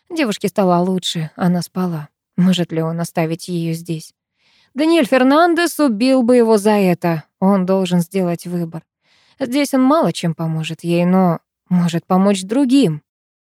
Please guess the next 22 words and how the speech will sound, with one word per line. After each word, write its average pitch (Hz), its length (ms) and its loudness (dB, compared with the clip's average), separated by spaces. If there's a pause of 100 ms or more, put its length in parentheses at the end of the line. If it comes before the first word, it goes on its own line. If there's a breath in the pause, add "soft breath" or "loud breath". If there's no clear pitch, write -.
(380)
Он 330 160 2
опустился 233 580 0
на 262 240 2
пол 190 160 -2
и 185 60 0
хотел 196 400 -2
рукой 202 340 0
провести 180 420 -8
по 185 140 -2
волосам 185 420 0
Вирджинии, 262 720 0
но 202 260 2
рука 185 360 0
зависла 175 500 0
в 165 60 -2
воздухе. 160 680 -6
Он 170 140 -4
уже 160 260 -4
привык 180 540 -2
прикасаться - 600 -10
к - 80 -20
ней, 175 280 -10